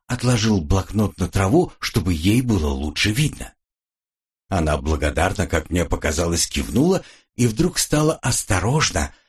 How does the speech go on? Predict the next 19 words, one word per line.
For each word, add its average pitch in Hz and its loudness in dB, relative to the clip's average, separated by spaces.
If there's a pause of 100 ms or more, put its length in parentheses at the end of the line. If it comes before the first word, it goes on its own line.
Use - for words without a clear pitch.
одними 131 2
губами 101 2 (300)
переворачивать 104 2
страницы. - -2 (760)
На 107 4
мгновение 95 2
я 92 2
даже 120 2
испугался, 165 0
что - 0
она 98 2
сейчас 107 2
будет 117 4
жевать 107 2
их, 107 -2 (260)
но 147 4
лошадь 170 0
не 175 2
корова, 92 0